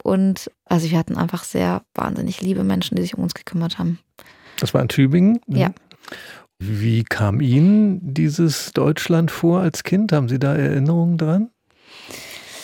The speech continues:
Speaker 1: Also eher so ein bisschen später dann, weil ich würde sagen, so Richtung Grundschule, Gymnasium ist mir dann aufgefallen, das spürt man ja dann oft in dem Alter, hm, irgendwie läuft's bei uns anders als bei den anderen.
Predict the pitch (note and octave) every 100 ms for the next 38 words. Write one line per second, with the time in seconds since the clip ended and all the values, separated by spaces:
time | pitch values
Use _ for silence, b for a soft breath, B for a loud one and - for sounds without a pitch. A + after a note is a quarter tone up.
0 | B B B _ _ - A3 G#3 G#3+ A#3
1 | C4 A3 G#3 A3 - A3 - - G#3+ A#3
2 | G3+ D#3 D3+ D3+ D#3+ E3 E3+ E3+ E3+ F3
3 | F3 - G3 G#3+ F#3+ F#3+ G3+ G3+ F#3+ F#3+
4 | G3 F3+ G#3 G#3+ G3 F#3+ F3+ F3 F#3+ G3+
5 | G3+ - - F#3 F3 - F3 - F#3 F3+
6 | E3+ E3+ E3 - - F#3+ - F3 E3+ E3+
7 | E3 E3+ - - F3 E3+ - F3 - E3+
8 | D#3+ F3+ E3 E3 F3 E3+ E3+ F3 F3 -
9 | - F#3+ - F#3 G3+ F#3 D#3 - - D#3+
10 | - E3 E3 - F3 D#3+ D#3